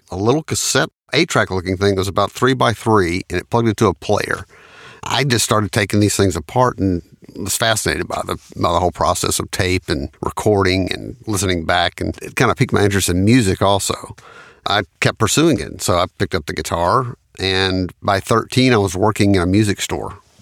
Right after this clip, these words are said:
which was crazy, but twenty-five bucks a week for a thirteen-year-old kid was great.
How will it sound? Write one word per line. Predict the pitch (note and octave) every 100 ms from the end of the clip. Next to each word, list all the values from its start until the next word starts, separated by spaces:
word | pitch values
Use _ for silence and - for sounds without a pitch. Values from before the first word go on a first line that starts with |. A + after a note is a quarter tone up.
| _ -
which | G2 - - _ -
was | F#2+
crazy, | - E2+ E2 E2+ G#2
but | - F#2+ - - - - -
twenty-five | A#2 G#2 G2
bucks | F#2 G2 F#2
a |
week | F#2+ F#2+
for | - F#2
a |
thirteen-year-old | G2 F2+ - F#2 F2+
kid | - G#2
was | -
great. | - A2 A#2+